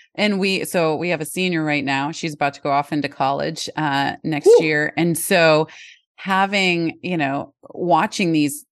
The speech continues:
Speaker 1: parties on T V, you know, filled with, you know, drugs and alcohol and these things. I mean, it's still,
Speaker 2: You're
Speaker 1: you
Speaker 2: like,
Speaker 1: know,
Speaker 2: "Please no." <laughs>
Speaker 1: pretty P G because it's, it's One Tree Hill or what have you.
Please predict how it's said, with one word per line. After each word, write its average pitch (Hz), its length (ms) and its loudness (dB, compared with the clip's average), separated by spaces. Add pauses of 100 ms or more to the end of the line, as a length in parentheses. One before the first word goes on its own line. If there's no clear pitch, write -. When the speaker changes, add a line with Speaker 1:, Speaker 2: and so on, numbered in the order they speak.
(160)
Speaker 1:
parties 160 640 -6
on 147 200 2
T 147 220 0
V, 143 420 -2
you 170 100 -2
know, 143 120 0
filled 190 380 0
with, 151 340 0
you 147 140 -4
know, 131 280 -4 (300)
drugs 156 460 2
and 135 160 -4
alcohol 160 720 2
and 143 140 0
these 160 200 -2
things. 151 320 -4
I 165 60 -2
mean, 151 180 0
it's 147 200 -6
still, 151 420 0
Speaker 2:
You're 220 100 4
Speaker 1:
you 175 60 4
Speaker 2:
like, - 20 -2
Speaker 1:
know, 139 80 -2
Speaker 2:
"Please 262 220 2
no." 208 380 4 (240)
<laughs> 240 240 -2
Speaker 1:
pretty 220 220 2
P 202 280 0
G 185 380 0
because 165 380 0
it's, 165 360 -6
it's 165 160 -2
One 185 240 4
Tree 175 220 0
Hill 180 220 2
or 160 80 2
what 147 120 -2
have 143 260 0
you. 151 200 -4